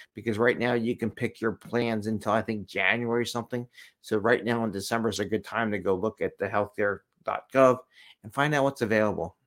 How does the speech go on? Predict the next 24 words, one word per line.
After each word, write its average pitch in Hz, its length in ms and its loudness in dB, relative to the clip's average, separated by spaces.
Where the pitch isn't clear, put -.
So 117 160 2
I 98 100 -4
wanted 202 220 8
to - 80 8
share 170 200 8
that 170 120 10
with 156 180 6
you. 156 220 6
I 123 80 2
wanna 131 220 4
wish 123 240 2
everyone 131 340 2
the 123 80 2
best 123 540 2
and, 110 280 -2
uh, 104 260 -2
happy 101 320 -4
scrumming 123 540 0
and 110 340 0
happy 120 440 2
and 113 80 0
healthy 139 640 4
new 135 180 4
year. 147 440 6